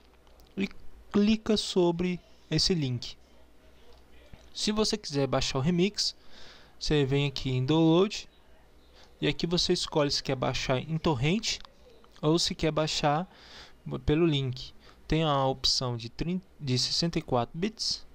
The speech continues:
e a opção de trinta e dois bits. Você escolhe qual que for melhor pra você.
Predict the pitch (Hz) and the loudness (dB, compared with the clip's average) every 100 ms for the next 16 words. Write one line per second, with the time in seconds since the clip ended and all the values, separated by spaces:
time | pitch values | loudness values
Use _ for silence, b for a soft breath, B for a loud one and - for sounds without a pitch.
0 | - - 151 156 - - 151 147 - 180 | -12 -2 0 0 0 -2 -2 -2 -2 0
1 | 185 156 151 143 117 107 - - - - | 2 2 2 2 0 -2 -2 -4 -4 -12
2 | - B B - - 127 - 127 131 151 | -20 B B -4 0 0 0 0 0 -2
3 | - - - 147 - - 147 147 127 131 | -12 -8 -2 0 0 -2 0 2 2 2
4 | 131 160 160 - 101 | -2 -2 0 -2 -4